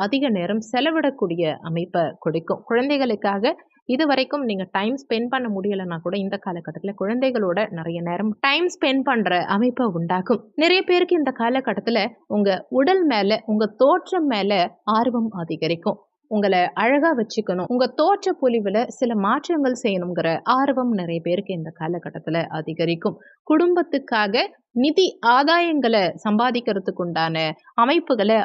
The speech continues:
அதிகப்படுத்தும். குடும்பத்துக்காக அதிக பணம் சேர்த்து வைக்கணும், குடும்பத்துக்காக சம்பாதிக்கணும், அந்த மாதிரியான ஆர்வத்தை நிறைய பேருக்கு இந்த காலகட்டத்துல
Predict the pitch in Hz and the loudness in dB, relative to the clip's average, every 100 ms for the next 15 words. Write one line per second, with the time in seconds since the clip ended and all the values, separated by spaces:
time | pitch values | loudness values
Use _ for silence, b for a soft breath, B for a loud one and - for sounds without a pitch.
0 | - 170 170 160 175 - 202 247 277 294 | 0 -2 -2 -2 -2 -2 0 2 2 0
1 | 294 247 220 226 190 214 214 175 190 202 | -2 0 0 0 0 -2 -2 -2 -4 -4
2 | 185 185 165 160 175 170 226 262 - 240 | -4 -4 -6 -4 -4 -2 -2 -2 -4 -2
3 | 226 226 214 185 214 202 - 165 165 240 | -4 -4 -6 -4 -2 -4 -6 -6 -4 -4
4 | 226 185 160 170 185 160 B B 247 302 | -6 -6 -4 -4 -4 -6 B B 2 4
5 | 339 311 262 208 175 175 - 185 180 151 | 2 0 0 -2 0 -2 -2 -6 -6 -8
6 | 160 156 156 151 151 160 - 170 | -6 -6 -4 -6 -8 -6 -2 0